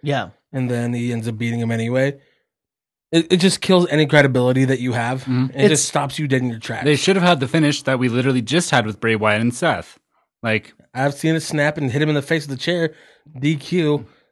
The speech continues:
Speaker 2: and then Cena's like, "Oh shit, what did I do?"
Speaker 3: Mm-hmm. If,
Speaker 2: And
Speaker 3: if Cena did that shit, it would actually be impactful because
Speaker 2: Yeah.
Speaker 3: it'd be so out of the blue.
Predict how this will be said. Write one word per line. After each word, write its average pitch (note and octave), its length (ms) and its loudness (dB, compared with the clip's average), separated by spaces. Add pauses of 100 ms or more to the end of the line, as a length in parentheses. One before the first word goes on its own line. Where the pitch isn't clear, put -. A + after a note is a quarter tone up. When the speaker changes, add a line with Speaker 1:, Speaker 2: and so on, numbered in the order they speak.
(100)
Speaker 2:
and C3+ 140 -2
then C3+ 120 2
Cena's C#3 320 -2
like, A#2+ 140 -8
"Oh B2+ 100 -8
shit, D3+ 260 -4
what C#3 120 -6
did C#3+ 80 -2
I C3+ 100 0
do?" C#3+ 400 2
Speaker 3:
Mm-hmm. D3 80 -4
If, C#3 80 4
Speaker 2:
And C3 140 0
Speaker 3:
if B2+ 180 -2
Cena G#3 380 2
did A2 420 -4
that G#2+ 180 -2
shit, G#2+ 180 -2
it G#2 40 0
would G#2 80 0
actually G#2 260 -2
be F#2 140 -6
impactful B2+ 720 -8
because E3+ 200 -4
Speaker 2:
Yeah. F#2+ 80 -6
Speaker 3:
it'd E2+ 160 -12
be F#2+ 120 -10
so B2 400 0
out G2 240 -2
of F2+ 100 -10
the F2 60 -12
blue. E2 360 -12